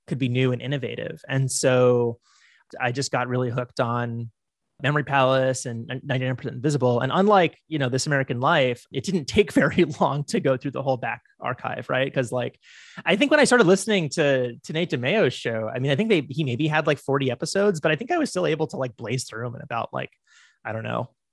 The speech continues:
a couple weeks, 'cause they were only, like, you know, five to eight minutes long. And I just, I just loved it.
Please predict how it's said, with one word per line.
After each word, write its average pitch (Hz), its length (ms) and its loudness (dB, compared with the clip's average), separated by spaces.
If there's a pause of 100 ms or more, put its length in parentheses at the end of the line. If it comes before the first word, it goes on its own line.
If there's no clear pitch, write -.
(140)
a - 60 -16
couple 131 240 -6
weeks, 117 400 -6 (500)
'cause 156 120 0
they 226 80 0
were 160 60 4
only, 160 120 4
like, 131 160 0
you 135 60 -4
know, 110 260 -4
five 117 280 0
to 123 100 -6
eight 123 200 -6
minutes 117 260 -8
long. 117 340 -8 (500)
And 151 120 -2
I 170 60 2
just, 208 200 -6
I 127 80 -2
just 147 160 -6
loved 135 320 0
it. 117 240 -6